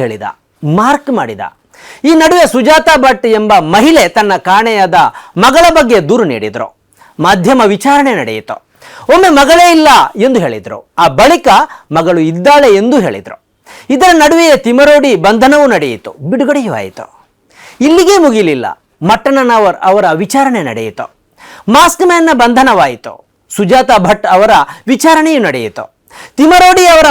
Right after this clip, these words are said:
ಮನೆಯ ಮಹಜರು ಮತ್ತು ತಪಾಸಣೆ ಎಲ್ಲವೂ ನಡೆಯಿತು. ಇವೆಲ್ಲ ನಡೀತಾ ಇದ್ದಾಗಲೇ ಈ ಸೌಜನ್ಯ ಪರ ಹೋರಾಟಗಾರರನ್ನು ವಿರೋಧಿಸುವ ಗುಂಪು ಎಲ್ಲ ಬೆಳವಣಿಗೆಯನ್ನು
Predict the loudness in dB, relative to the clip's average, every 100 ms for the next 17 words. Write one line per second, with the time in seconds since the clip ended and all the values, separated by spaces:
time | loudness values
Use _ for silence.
0 | 2 2 2 2 0 0 2 2 2 0
1 | -2 -4 -6 -10 -20 0 0 2 0 2
2 | 2 2 2 4 4 2 0 -2 -8 -12
3 | -18 _ _ _ _ _ _ -6 0 2
4 | 4 2 0 -2 -4 0 -2 0 0 0
5 | -2 -2 -6 -16 -14 -2 0 2 2 2
6 | 2 2 0 2 2 4 2 2 2 2
7 | 2 0 -2 -4 -2 2 2 4 2 0
8 | -2 0 0 -2 -2 -2 -2 -8 -18 -2
9 | 2 2 2 2 2 2 2 0 0 0
10 | -2